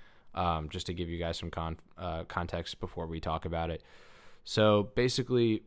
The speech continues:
by the way, other fun fact, I'm pretty sure yesterday Vanguard just bought another couple percent, so that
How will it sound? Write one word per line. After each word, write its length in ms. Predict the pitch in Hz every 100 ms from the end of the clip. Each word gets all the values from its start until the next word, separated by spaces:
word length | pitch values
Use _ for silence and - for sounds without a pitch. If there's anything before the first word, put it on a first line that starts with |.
| - -
by 140 | 123
the 100 | 123
way, 140 | 113
other 220 | 98 113 113
fun 200 | 110 101
fact, 280 | 107 101
I'm 120 | 92 101
pretty 200 | 156 135
sure 220 | - 120
yesterday 500 | 95 104 - 101 87
Vanguard 560 | 82 87 92 107 104
just 260 | 87 90 -
bought 280 | 95 92 92
another 480 | 92 92 92 92 92
couple 280 | - 95 98
percent, 520 | 85 92 - 92 -
so 180 | - 95
that 200 | 92 87